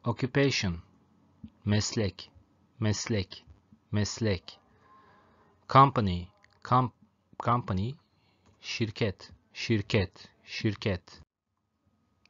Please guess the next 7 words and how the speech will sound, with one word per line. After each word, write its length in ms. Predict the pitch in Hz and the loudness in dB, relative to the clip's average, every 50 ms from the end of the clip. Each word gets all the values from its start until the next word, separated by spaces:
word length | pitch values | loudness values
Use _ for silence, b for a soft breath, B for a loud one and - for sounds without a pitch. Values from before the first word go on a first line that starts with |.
| _ _ - | _ _ -4
Agreement. 760 | 110 101 107 123 135 131 120 104 87 82 78 - - - - - _ _ - - _ _ _ - _ | -4 0 4 4 4 6 4 4 2 0 -4 -8 -10 -12 -12 -14 _ _ -20 -20 _ _ _ -8 _
Anlaşma. 720 | - 101 101 104 104 104 101 - - - 104 87 82 - - _ _ _ _ _ | 2 2 4 4 4 2 2 0 -2 -4 -6 -6 -6 -10 -16 _ _ _ _ _
Anlaşma. 760 | - 95 98 95 95 95 95 - - - 98 85 80 - - _ _ _ _ | 0 2 2 2 0 0 -2 -4 -4 -4 -6 -6 -6 -10 -16 _ _ _ _
Anlaşma. 800 | 98 95 98 98 98 98 95 - - - 98 87 82 82 - - _ _ _ _ _ _ _ _ _ _ _ _ _ _ _ _ _ _ _ _ - | 0 0 2 2 0 0 -2 -2 -4 -4 -4 -4 -4 -8 -14 -20 _ _ _ _ _ _ _ _ _ _ _ _ _ _ _ _ _ _ _ _ -20
Wholesale. 760 | - - 120 120 127 123 - - - 101 87 82 85 87 - - _ _ _ _ _ _ _ - _ _ _ _ _ | -2 4 4 4 4 4 0 -2 -2 -2 -2 -2 -6 -8 -12 -16 _ _ _ _ _ _ _ -20 _ _ _ _ _
Toptan 380 | - 110 104 - - - 120 120 | 0 0 0 2 2 2 2 2
satış. 540 | - - 98 85 - 85 80 - - - | 2 -2 -4 -4 -4 -8 -8 -8 -10 -10